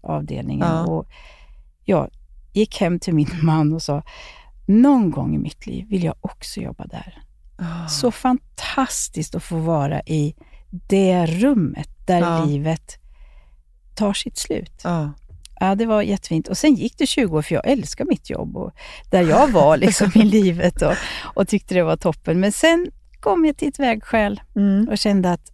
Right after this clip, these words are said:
Speaker 1: eh, nu måste jag bestämma mig. För
Speaker 2: Mm.
Speaker 1: den där drömmen kom tillbaka hela tiden.
Speaker 2: Mm.
Speaker 1: Och tänkte, antingen får jag lägga den på hyllan
Speaker 2: Mm.
Speaker 1: eller så får jag göra någonting åt
Speaker 2: Mm.
Speaker 1: det. Så då bestämde jag mig för att jag gör något åt det. Mm.
Speaker 2: Vad modigt.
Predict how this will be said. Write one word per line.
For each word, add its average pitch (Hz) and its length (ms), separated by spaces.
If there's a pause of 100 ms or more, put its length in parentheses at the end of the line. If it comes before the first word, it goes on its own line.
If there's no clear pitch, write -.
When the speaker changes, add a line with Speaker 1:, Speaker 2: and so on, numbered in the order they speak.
(220)
Speaker 1:
eh, 170 220
nu 220 160
måste 233 260
jag 165 80
bestämma 165 440
mig. 127 180
För - 100
Speaker 2:
Mm. 196 180
Speaker 1:
den 208 100
där 190 160
drömmen 180 380
kom 185 240
tillbaka 202 480
hela 160 380
tiden. 190 540
Speaker 2:
Mm. 175 240 (280)
Speaker 1:
Och 233 140
tänkte, 185 360
antingen 226 520
får - 140
jag 160 80
lägga 170 420
den - 220
på - 260 (640)
hyllan 156 480
Speaker 2:
Mm. 175 180 (100)
Speaker 1:
eller 147 200
så - 100
får 156 120
jag 147 60
göra 147 300
någonting 147 400
åt 180 60
Speaker 2:
Mm. 165 220
Speaker 1:
det. 156 100 (640)
Så - 180
då 254 120
bestämde 220 480
jag 202 80
mig 208 100
för 170 200
att - 300
jag 196 80
gör 185 160
något 190 200
åt 208 180
det. 208 120 (340)
Mm. 233 180 (240)
Speaker 2:
Vad 196 140
modigt. 170 680